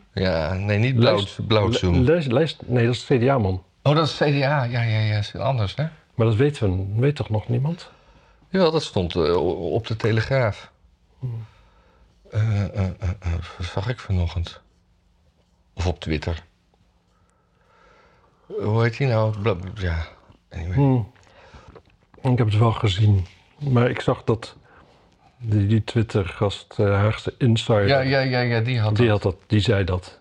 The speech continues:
Speaker 1: Ja.
Speaker 2: Dat zegt niks, want die weet niks.
Speaker 1: Ja, maar die weet toch alles?
Speaker 2: Nee, dat is het. Hij zit er heel vaak naast.
Speaker 1: Oh.
Speaker 2: Dat is gewoon iemand die slim raadt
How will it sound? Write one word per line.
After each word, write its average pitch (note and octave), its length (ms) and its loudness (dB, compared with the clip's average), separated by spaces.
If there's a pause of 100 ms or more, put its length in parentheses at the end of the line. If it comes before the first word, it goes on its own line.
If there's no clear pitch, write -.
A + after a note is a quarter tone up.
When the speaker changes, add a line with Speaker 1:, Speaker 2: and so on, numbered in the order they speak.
(140)
Speaker 1:
Ja. G2+ 260 -4 (180)
Speaker 2:
Dat G#2+ 240 -6
zegt - 220 -4
niks, - 260 -6
want G#2 160 -4
die G#2 100 -2
weet G#2+ 220 0
niks. - 300 -10 (340)
Speaker 1:
Ja, F#2+ 80 -4
maar G#2 100 2
die A2 80 2
weet A2+ 140 2
toch A2 140 -2
alles? C3 520 -2 (120)
Speaker 2:
Nee, A#2 320 -2
dat A#2+ 140 -8
is - 120 -18
het. - 260 -16 (200)
Hij - 300 -20
zit - 160 -6
er C3+ 60 0
heel D3 120 2
vaak B2 220 -4
naast. G2 320 -4 (300)
Speaker 1:
Oh. A#2 180 -2 (680)
Speaker 2:
Dat - 100 -20 (260)
is - 20 -16
gewoon A#2+ 220 0
iemand A#2 340 2
die A2+ 340 2 (760)
slim A2+ 360 0
raadt A2+ 380 -2